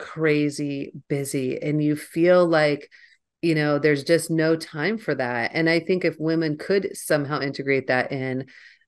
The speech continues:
it, it is so powerful. And like I said, you know, me just taking time to center myself in the morning with just a little, th-, you know, just something little. And, and we used to kind of practice what you were, what you're talking about when I played sports. In college, our coach would have us sit there and he'd say,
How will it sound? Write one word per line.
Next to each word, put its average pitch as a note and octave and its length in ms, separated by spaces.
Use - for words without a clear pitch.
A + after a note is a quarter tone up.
it, E3 240
it F#3 160
is G3+ 200
so D#3+ 160
powerful. C#3+ 440
And D3+ 80
like D#3 160
I - 20
said, D#3 300
you D#3 120
know, D3+ 80
me E3+ 220
just G3+ 240
taking D#3 340
time D3+ 260
to C3 100
center D3 280
myself - 640
in D#3+ 100
the D3+ 60
morning C#3+ 400
with C#3+ 180
just D3+ 200
a D#3+ 40
little, D3+ 200
th-, - 200
you D#3+ 300
know, C#3 140
just E3+ 240
something F3 340
little. B2+ 340
And, F3 180
and F#3 200
we A3+ 120
used A3+ 180
to F#3+ 80
kind A3+ 260
of C#4 100
practice D#3 460
what - 140
you F3+ 220
were, F#3 260
what E3 220
you're G3+ 160
talking G#3 420
about D3+ 220
when D3+ 100
I D3 80
played C#3 320
sports. E3 680
In F#3 140
college, G#3+ 320
our F#3 80
coach G3 240
would F3 140
have E3 180
us D#3+ 160
sit F#3 220
there E3 160
and D3+ 180
he'd D3+ 240
say, D3 320